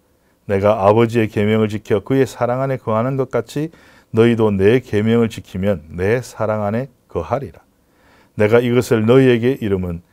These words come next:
내 기쁨이 너희 안에 있어 너희 기쁨을 충만하게 하려 함이라." 구 절에서 십일 절의 말씀에서는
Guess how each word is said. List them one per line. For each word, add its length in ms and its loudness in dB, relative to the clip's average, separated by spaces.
내 300 2
기쁨이 520 -6
너희 300 2
안에 240 2
있어 360 -2
너희 260 2
기쁨을 520 -6
충만하게 680 -4
하려 420 -4
함이라." 520 -18
구 160 -2
절에서 300 2
십일 380 -4
절의 380 -6
말씀에서는 800 -6